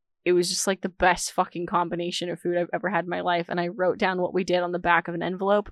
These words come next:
and I don't know where that envelope is. So if I can find it, when I find it, I'll share it. I don't know when that will be. Um, but again, like, I'm leaning on my vitality oils heavy here. I'm pretty sure I put orange juice in it. I probably put nutmeg vitality, sage vitality,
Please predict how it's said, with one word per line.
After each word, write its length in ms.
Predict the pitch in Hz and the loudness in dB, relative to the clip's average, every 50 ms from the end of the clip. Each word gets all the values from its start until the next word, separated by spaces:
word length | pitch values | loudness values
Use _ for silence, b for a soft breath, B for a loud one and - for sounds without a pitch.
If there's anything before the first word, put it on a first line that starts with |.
| - _ - | -12 _ -2
and 100 | 175 170 | 0 0
I 60 | 170 | 2
don't 180 | 165 170 175 - | 2 0 0 0
know 80 | - | 0
where 80 | 156 165 | -2 0
that 160 | 156 139 - | 0 0 -2
envelope 320 | 156 151 - 139 143 - 151 | -2 -4 -4 -4 -2 -2 -2
is. 180 | 156 151 - | -2 -2 0
So 140 | - - 170 | 2 2 4
if 100 | 175 - | 4 4
I 60 | 196 | 2
can 100 | 214 220 | 0 0
find 280 | 208 - 190 185 180 175 | 2 2 2 2 2 0
it, 140 | 175 - - _ _ _ _ _ _ _ _ _ _ _ _ _ _ _ - - _ | 0 -2 -2 _ _ _ _ _ _ _ _ _ _ _ _ _ _ _ -20 -10 _
when 180 | 170 196 214 214 | 6 8 8 8
I 120 | 202 190 | 8 6
find 260 | - 170 165 160 156 | 2 0 0 0 0
it, 40 | 151 | 0
I'll 160 | 139 123 147 | 0 0 0
share 300 | 156 - - 147 127 139 | 0 -2 -2 0 0 0
it. 80 | - - _ | 0 0 _
I 60 | 175 175 | 2 2
don't 100 | 175 170 | 2 0
know 100 | 156 151 | 0 0
when 180 | 151 143 139 | -2 -2 -2
that 120 | 131 - 127 | -2 -4 -4
will 80 | 143 | -4
be. 300 | 143 143 143 135 - b b b b b b b b b b b - | -4 -4 -6 -6 -8 b b b b b b b b b b b 2
Um, 520 | 170 185 185 180 170 165 165 160 156 170 - _ _ _ _ _ _ _ _ _ _ _ _ _ _ _ _ | 4 6 6 6 6 4 0 -4 -6 -10 -12 _ _ _ _ _ _ _ _ _ _ _ _ _ _ _ _
but 400 | 185 175 - 208 185 175 165 - - | -6 4 8 10 10 12 10 8 6
again, 380 | 196 190 202 190 180 170 175 | 6 6 8 8 8 6 4
like, 180 | 175 175 175 - | 2 0 2 4
I'm 220 | - 180 185 185 190 | 4 4 6 4 4
leaning 280 | 208 226 240 233 214 | 4 4 4 6 4
on 100 | 190 180 | 4 4
my 140 | 180 180 175 | 2 2 0
vitality 520 | 170 170 165 160 - 180 170 170 170 165 | 0 0 0 0 0 0 2 2 2 0
oils 300 | 175 175 175 175 175 165 - | 0 0 0 0 -2 -4 -6
heavy 1000 | - - - 185 180 170 170 170 165 165 170 160 165 - 165 170 165 160 156 147 | -8 -8 -4 2 4 6 8 8 8 6 4 2 -2 -4 -4 -4 -4 -4 -4 -6
here. 420 | 165 - - 165 160 - - 73 - | -4 -2 0 0 0 0 0 0 -2
I'm 100 | - 190 | -2 -2
pretty 160 | - 214 208 226 | 0 0 -2 0
sure 160 | - 254 233 | 2 2 2
I 40 | 220 | 2
put 140 | - - | 0 -2
orange 300 | - 180 175 170 170 180 | -2 -2 -2 -2 -4 -4
juice 240 | - - 175 175 - | -2 -2 -2 -2 0
in 80 | 180 175 | -2 -2
it. 180 | 175 175 170 - | 0 0 0 0
I 60 | 196 | 0
probably 260 | - - 190 190 185 | 2 2 4 2 2
put 220 | 180 - 214 170 175 | 2 2 0 2 2
nutmeg 360 | 180 175 165 175 175 170 185 | 2 0 2 0 -2 0 0
vitality, 640 | 175 170 160 - 180 175 175 175 170 170 165 165 175 | -2 -2 0 0 2 2 2 2 0 0 -2 -4 -4
sage 320 | - - 170 165 160 175 | -4 -4 -4 -4 -4 -6
vitality, 760 | 170 - - - 170 170 170 170 165 165 165 165 165 165 | -6 -6 -4 -2 -2 0 0 0 -2 -2 -4 -6 -6 -8